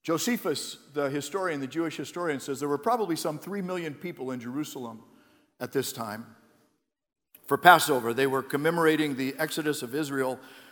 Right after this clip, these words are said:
from Egyptian captivity, and they were remembering how the death angel would pass over every home that was marked with the blood of the Lamb on the doorposts and the mantle.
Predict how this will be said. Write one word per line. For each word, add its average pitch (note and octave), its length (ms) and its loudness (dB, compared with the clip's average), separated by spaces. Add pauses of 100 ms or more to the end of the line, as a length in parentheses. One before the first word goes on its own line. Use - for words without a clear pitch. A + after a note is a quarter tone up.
(160)
from C3 420 0
Egyptian C#3 500 0
captivity, B2+ 800 0 (340)
and D3 140 0
they D#3 80 6
were D3 120 6
remembering E3+ 600 2
how D3 220 -4
the C3 160 -2
death F#3 360 -2 (100)
angel D3 520 -4 (240)
would C3+ 460 0
pass F#3 420 -4 (160)
over D3+ 720 2 (460)
every E3+ 500 2
home D3 640 -6 (680)
that C#3+ 200 0
was C#3 180 -2
marked D#3 460 -2
with C3+ 240 -6
the C3 80 -2
blood C#3+ 500 -2 (160)
of B2 120 -8
the A#2+ 80 -4
Lamb A#2+ 560 -4 (580)
on B2 140 -6
the A#2+ 80 -6
doorposts C3+ 720 -4
and A#2 120 -6
the A2 60 -6
mantle. D3+ 480 -2